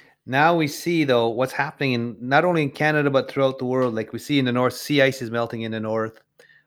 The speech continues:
Permafrost is melting. The oceans are starting to warm. And then our elders talk about and predicted, like, there's gonna be big fires, the big winds, the big floods. All this is happening in the environment.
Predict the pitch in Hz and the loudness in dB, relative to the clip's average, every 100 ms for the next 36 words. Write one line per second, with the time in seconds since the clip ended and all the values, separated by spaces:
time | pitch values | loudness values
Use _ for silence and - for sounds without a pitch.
0 | _ - 151 139 135 127 123 127 123 117 | _ 0 2 4 6 6 6 -2 -2 -2
1 | 120 123 120 120 - - _ _ _ 113 | -2 -4 -8 -10 -14 -20 _ _ _ -2
2 | 117 135 156 143 135 127 139 139 135 127 | 0 0 0 -2 -2 -2 0 0 0 0
3 | 131 135 135 135 139 _ _ _ - 131 | 0 2 0 -2 -8 _ _ _ -6 0
4 | 143 147 143 156 147 147 143 143 147 135 | 4 6 8 6 4 0 2 2 0 4
5 | 135 135 127 120 131 151 147 123 113 113 | 4 4 -2 -4 0 0 0 0 0 -2
6 | 110 127 135 127 113 131 127 - 127 127 | -6 -2 -2 -2 -2 -4 -4 2 4 4
7 | 107 101 92 - 101 127 120 120 135 120 | 2 -2 -8 -10 -6 -6 -6 -2 -2 -2
8 | 107 - 110 101 120 - 127 131 107 - | -6 -6 -8 -4 -6 -6 0 0 0 -6
9 | - - 131 175 175 165 156 143 - - | -14 -4 2 4 2 -2 -4 -6 -8 -4
10 | 170 180 175 135 120 117 117 107 120 135 | 0 2 2 -2 0 -2 -4 -4 -2 -2
11 | 117 95 | -2 -8